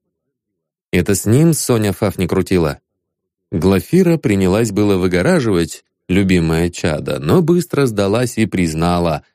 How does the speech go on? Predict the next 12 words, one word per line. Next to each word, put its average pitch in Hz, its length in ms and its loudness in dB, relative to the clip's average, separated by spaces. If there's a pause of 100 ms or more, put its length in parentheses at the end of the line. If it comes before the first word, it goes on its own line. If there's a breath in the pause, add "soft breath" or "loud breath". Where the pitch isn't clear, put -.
(180)
С - 160 -8
ним, 156 440 2 (320)
но 135 320 2
дальше 98 580 -2
вздохов 80 600 -2
и 90 60 2
прогулок 107 560 0
дело 90 320 -2
не 82 200 -4
пошло. 76 500 -8 (1120)
«Где 90 280 2
живет?» 104 420 0